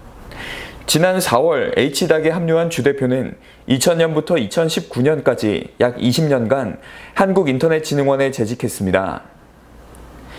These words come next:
한국인터넷진흥원 인터넷산업혁신단장과 인터넷보안센터장, 인터넷기반본부장, 정보보호산업본부장 등을 역임했습니다.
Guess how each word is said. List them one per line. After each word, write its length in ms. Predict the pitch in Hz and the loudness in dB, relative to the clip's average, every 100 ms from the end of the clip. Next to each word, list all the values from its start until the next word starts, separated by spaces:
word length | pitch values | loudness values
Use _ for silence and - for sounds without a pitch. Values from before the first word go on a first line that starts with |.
| - - - - | -16 -16 -18 -4
한국인터넷진흥원 1120 | - 190 190 147 139 170 170 165 156 151 165 | 0 2 2 2 2 2 2 2 2 2 2
인터넷산업혁신단장과 1800 | 98 110 165 160 160 - 175 175 190 170 180 156 143 127 117 135 - - - | 0 0 2 2 0 -2 -2 -2 -4 -4 0 0 2 2 4 2 0 -8 -4
인터넷보안센터장, 1300 | 127 156 151 147 131 131 139 143 127 113 110 90 - - - - | 0 0 0 0 0 0 0 -4 -2 -2 -2 -4 -10 -20 -20 -6
인터넷기반본부장, 1300 | 117 123 156 151 151 135 143 147 131 123 117 120 98 - - - - - | -2 2 2 2 0 0 2 0 -2 -2 0 0 -2 -8 -18 -20 -20 -8
정보보호산업본부장 1300 | - 135 147 151 151 151 151 180 180 139 135 139 139 | 0 2 4 2 2 0 0 0 0 0 0 0 0
등을 240 | 131 127 | 0 2
역임했습니다. 840 | 104 98 113 101 - 92 90 82 | 2 2 -2 -2 -4 -2 -2 -2